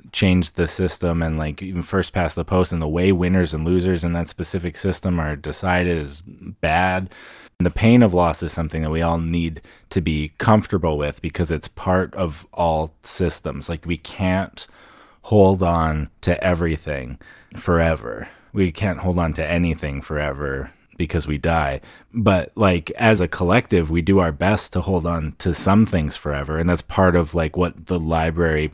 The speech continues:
project is about. It's not, it's not just the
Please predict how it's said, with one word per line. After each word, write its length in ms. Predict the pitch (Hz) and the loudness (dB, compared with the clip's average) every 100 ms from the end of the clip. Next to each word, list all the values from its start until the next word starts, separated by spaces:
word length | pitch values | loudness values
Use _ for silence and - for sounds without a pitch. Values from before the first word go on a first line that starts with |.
| - | -10
project 640 | - 95 90 90 80 73 80 | -2 4 4 4 0 -4 -6
is 120 | 73 | -8
about. 500 | 71 90 92 71 69 | -6 -2 0 -2 -6
It's 240 | - 80 113 | -10 0 2
not, 140 | 113 | 2
it's 180 | 101 98 | 2 2
not 160 | 113 107 | 4 4
just 320 | 104 - - | 2 0 0
the 400 | 90 82 73 | 2 2 0